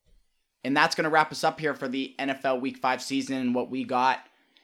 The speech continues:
in the gambling world. Let's jump into the team card. For the team card this week, we have the Rams minus two and a half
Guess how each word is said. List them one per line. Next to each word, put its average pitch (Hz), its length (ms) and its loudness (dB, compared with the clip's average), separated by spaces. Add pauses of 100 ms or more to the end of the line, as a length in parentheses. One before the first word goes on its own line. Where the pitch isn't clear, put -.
(460)
in 127 80 -4
the 127 60 -4
gambling 147 460 0
world. 131 340 2 (200)
Let's 147 180 -6
jump 170 220 2
into 151 140 -2
the 139 60 -8
team 156 300 -4
card. 151 460 4 (440)
For 196 220 6
the 165 80 -2
team 170 220 -4
card 156 240 4
this 135 180 -6
week, 147 220 -2
we 143 100 0
have 135 260 0
the 143 100 -2
Rams 131 440 -2
minus 127 380 -2
two 135 100 -6
and 127 100 -2
a 123 40 -4
half 127 360 -2